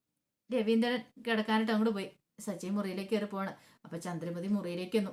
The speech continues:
മുറിയിലേക്ക് ചെന്നപ്പോ രേവതി ഒരു പായും തലവണയൊക്കെ ആയിട്ട് വരുവാണ്. ചന്ദ്രമതിക്ക് ഇഷ്ടപ്പെട്ടില്ല. ചന്ദ്രമതി പറഞ്ഞു, "ഹും, അവള് കിടക്കാൻ വേണ്ടി വന്നിരിക്കുന്നു, നീ കാരണം ഈ പ്രശ്നങ്ങളൊക്കെ ഉണ്ടായെന്നൊക്കെ" പറയണ.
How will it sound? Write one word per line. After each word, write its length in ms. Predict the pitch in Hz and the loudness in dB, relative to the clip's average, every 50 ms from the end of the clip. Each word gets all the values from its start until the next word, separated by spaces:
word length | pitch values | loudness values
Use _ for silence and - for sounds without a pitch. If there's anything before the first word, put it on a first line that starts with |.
| - _ _ _ - | -10 _ _ _ -10
മുറിയിലേക്ക് 300 | 175 170 165 165 165 - | -6 -4 -4 -4 -4 -6
ചെന്നപ്പോ 240 | 196 190 190 214 202 | -6 -6 -6 -4 -4
രേവതി 280 | 185 175 170 175 185 | -4 -2 -4 -4 -2
ഒരു 80 | 196 214 | -4 -2
പായും 300 | 214 202 175 180 185 190 | -2 0 -2 -2 0 0
തലവണയൊക്കെ 420 | 208 196 196 196 202 202 202 220 | 0 0 0 0 -2 0 0 0
ആയിട്ട് 160 | 202 190 208 | -2 0 0
വരുവാണ്. 540 | 220 202 185 190 202 208 196 - - - - - - _ _ _ | -2 -2 0 0 0 0 0 -2 -6 -14 -20 -20 -20 _ _ _
ചന്ദ്രമതിക്ക് 500 | - 208 170 170 175 175 180 190 214 - | -4 -4 -2 -2 -2 -2 -2 -4 -2 -2
ഇഷ്ടപ്പെട്ടില്ല. 560 | 226 220 - 208 196 226 214 233 226 202 - - - _ _ | -2 -2 -2 0 0 2 4 4 4 4 2 -2 -10 _ _
ചന്ദ്രമതി 440 | - 214 175 170 170 170 170 175 202 | -4 -2 -2 0 -2 -4 -2 0 2
പറഞ്ഞു, 220 | 208 208 202 214 214 - - | 2 4 4 2 0 0 2
"ഹും, 260 | 302 285 254 - - - - - _ _ - | 2 2 2 2 -2 -12 -20 -20 _ _ -2
അവള് 180 | 180 180 196 190 - | 0 0 0 0 0
കിടക്കാൻ 360 | 190 170 170 - 190 185 190 | 0 0 0 0 0 0 2
വേണ്ടി 160 | 208 208 254 | 2 2 4
വന്നിരിക്കുന്നു, 560 | 233 220 180 180 185 202 208 214 240 233 233 | 4 2 2 0 0 -2 0 2 2 0 0
നീ 300 | - 180 175 175 196 220 | 0 -4 -6 -2 2 2
കാരണം 340 | 220 208 208 208 226 233 214 | 4 4 4 4 4 4 4
ഈ 20 | 226 | 4
പ്രശ്നങ്ങളൊക്കെ 640 | 220 226 208 - - 208 202 208 226 226 220 254 | 2 0 -4 -2 -2 -4 0 2 2 2 4 2
ഉണ്ടായെന്നൊക്കെ" 480 | 233 208 190 202 196 208 220 220 214 233 | 2 2 2 2 2 4 2 2 2 0
പറയണ. 340 | 220 226 208 196 208 214 | 0 0 0 2 2 2